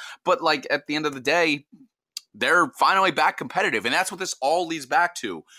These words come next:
Is this Flyers team going to have a chance at winning the Stanley Cup in twenty twenty for the twenty twenty season, whether it's a twenty-team playoff, twenty-four, or they decide, "You know what? F it. We're just gonna have these sixteen teams that are currently qualified and go from there."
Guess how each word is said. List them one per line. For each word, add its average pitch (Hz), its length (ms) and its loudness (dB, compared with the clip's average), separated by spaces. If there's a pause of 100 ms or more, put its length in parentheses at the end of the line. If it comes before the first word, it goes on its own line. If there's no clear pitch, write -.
(260)
Is 185 320 2
this 190 240 0
Flyers 190 560 2
team 185 320 -2
going 147 240 2
to 143 80 0
have 160 180 2
a 151 60 2
chance 165 420 0
at 117 140 0
winning 143 440 -2
the 127 80 -2
Stanley 147 420 0
Cup 175 380 2
in 127 160 -2
twenty 151 420 0
twenty 139 560 2 (320)
for 151 180 0
the 135 100 0
twenty 156 360 0
twenty 147 260 -2
season, 170 460 -2
whether 143 260 2
it's 123 140 0
a 117 40 0
twenty-team 143 800 0
playoff, 127 400 4 (300)
twenty-four, 156 720 2
or 160 160 2
they 180 100 2
decide, 190 380 0 (220)
"You 262 40 -6
know 226 80 0
what? 226 220 4 (240)
F 240 200 0
it. 113 160 -2 (140)
We're 220 100 -2
just 226 140 -2
gonna 214 100 2
have 196 140 0
these 190 160 -6
sixteen 190 360 -4
teams 180 260 -8
that 165 60 -2
are 139 100 0
currently 170 340 -4
qualified 151 720 2
and 139 160 -4
go 151 160 2
from 135 200 -8
there." 135 300 -4